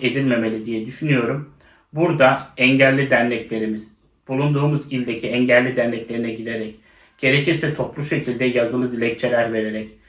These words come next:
yerel yönetimlere, il yönetimlerine, oradan tabii ki bunlar da bir üst kademeye ulaşarak bu mağduriyetimizi dile getirecektir. Durmadan,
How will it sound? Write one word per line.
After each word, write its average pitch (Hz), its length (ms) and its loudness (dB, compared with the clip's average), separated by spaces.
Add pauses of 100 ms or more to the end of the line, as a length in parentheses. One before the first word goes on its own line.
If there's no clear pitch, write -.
(240)
yerel 131 320 6
yönetimlere, 113 800 -2
il 135 200 -2
yönetimlerine, 113 960 -2 (380)
oradan 131 520 2
tabii 135 300 0
ki 127 200 -4
bunlar 135 420 4
da 170 240 4 (320)
bir 147 140 2
üst 131 180 0
kademeye 117 420 0
ulaşarak 131 680 2 (440)
bu 165 100 2
mağduriyetimizi 117 840 0
dile 131 140 0
getirecektir. 127 800 -4 (440)
Durmadan, 135 640 4